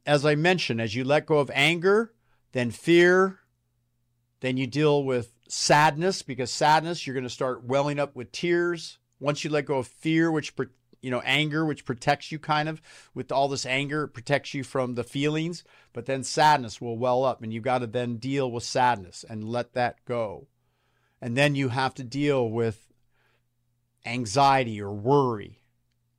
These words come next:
And for some of us, jealousy, if we're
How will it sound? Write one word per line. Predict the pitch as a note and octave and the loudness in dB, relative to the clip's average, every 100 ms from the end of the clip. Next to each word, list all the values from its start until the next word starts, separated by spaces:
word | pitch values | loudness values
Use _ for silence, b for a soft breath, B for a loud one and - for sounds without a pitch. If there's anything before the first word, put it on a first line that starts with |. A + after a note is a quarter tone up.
| _ | _
And | C3 B2 A#2+ - | -4 -2 -4 -8
for | - B2+ | -6 -2
some | - D#3 D3 | 2 2 2
of | A#2+ | -2
us, | A#2 - | -6 -6
jealousy, | - D3 D3 B2 - F2 _ | 2 4 4 0 -8 -14 _
if | - G#2 | -16 -12
we're | A#2 G#2+ | -10 -10